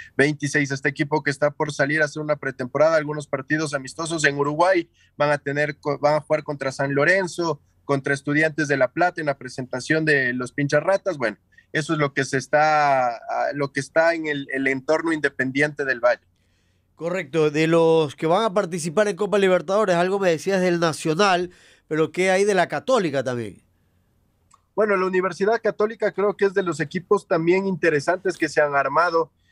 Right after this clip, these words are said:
Speaker 1: Eh, están ya trabajando, pensando en su primer partido que va a ser por Copa Libertadores,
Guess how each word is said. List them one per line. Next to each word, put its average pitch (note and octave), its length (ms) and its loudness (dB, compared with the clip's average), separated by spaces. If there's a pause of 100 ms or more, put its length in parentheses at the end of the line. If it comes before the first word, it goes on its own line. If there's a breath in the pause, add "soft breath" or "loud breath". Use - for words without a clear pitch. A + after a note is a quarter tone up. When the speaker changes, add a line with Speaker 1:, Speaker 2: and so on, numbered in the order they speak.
(160)
Speaker 1:
Eh, C#3 640 0
están F3 380 0
ya F3+ 120 2
trabajando, F3+ 720 -2
pensando E3+ 480 -4
en E3+ 100 -6
su D#3 200 -8
primer D#3 380 -2
partido E3+ 440 -2
que D3+ 120 0
va D3+ 80 4
a D3+ 40 -2
ser E3+ 160 -12
por D3+ 220 -2
Copa E3 280 -2
Libertadores, D3+ 840 0